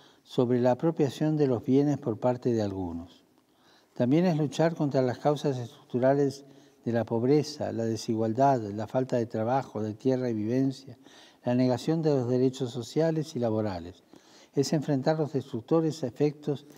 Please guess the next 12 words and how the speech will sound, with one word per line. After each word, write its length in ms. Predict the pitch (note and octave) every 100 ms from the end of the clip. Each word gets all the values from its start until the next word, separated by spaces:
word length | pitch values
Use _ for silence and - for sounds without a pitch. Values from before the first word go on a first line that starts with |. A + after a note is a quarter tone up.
| - _
del 180 | A#2 A2+
imperio 420 | A#2 C3 C#3 C#3
del 200 | A#2 G#2
dinero. 480 | G#2+ A2 G#2+ E2+ D#2+ _ _ _ _ _
La 140 | A#2+
solidaridad, 1000 | A2+ - D#3+ D#3 C#3+ C3+ B2+ A#2 C3 A2+ -
entendida 600 | B2 A#2 A#2 A2+ C3 C3+
en 80 | A#2
su 160 | A2 A2
sentido 500 | - G#2+ A2 A#2+ A#2
más 260 | G#2+ G#2 C3
hondo, 400 | D3 D3 D3+